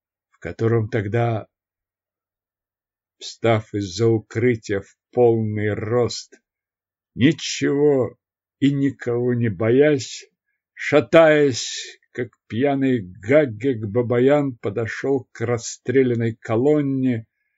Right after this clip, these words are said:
к выложенным в ряд убитым и ограбленным людям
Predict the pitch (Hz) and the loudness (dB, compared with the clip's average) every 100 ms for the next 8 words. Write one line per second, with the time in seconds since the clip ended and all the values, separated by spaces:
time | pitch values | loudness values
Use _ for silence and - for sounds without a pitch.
0 | _ _ - 127 170 170 160 127 143 147 | _ _ -4 8 10 12 10 6 4 2
1 | 143 135 110 127 156 160 - 139 98 156 | 2 0 0 4 6 4 4 0 2 0
2 | 175 - 151 139 139 131 98 127 170 160 | 0 0 0 2 2 0 0 2 4 4
3 | 135 151 147 143 143 143 156 135 139 131 | 4 0 2 0 4 6 6 6 2 0